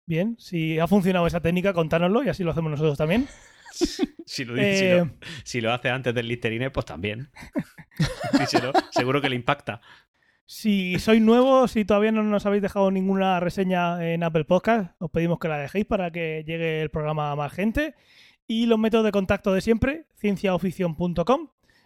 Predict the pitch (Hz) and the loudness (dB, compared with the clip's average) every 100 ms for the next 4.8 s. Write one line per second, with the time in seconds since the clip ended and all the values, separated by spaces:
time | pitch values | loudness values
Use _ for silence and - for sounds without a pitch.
0 | _ 190 170 175 202 202 196 185 185 180 | _ 0 0 0 2 2 2 2 2 2
1 | 160 185 185 170 175 202 269 285 - - | 0 -2 0 -2 0 2 0 0 -10 -6
2 | 185 175 190 202 233 247 269 294 254 185 | -4 0 0 0 2 2 2 0 -2 0
3 | 190 196 190 175 185 180 190 170 185 175 | 2 2 2 2 4 4 2 0 0 0
4 | 175 175 170 165 175 226 254 320 | 0 0 0 0 0 2 2 -2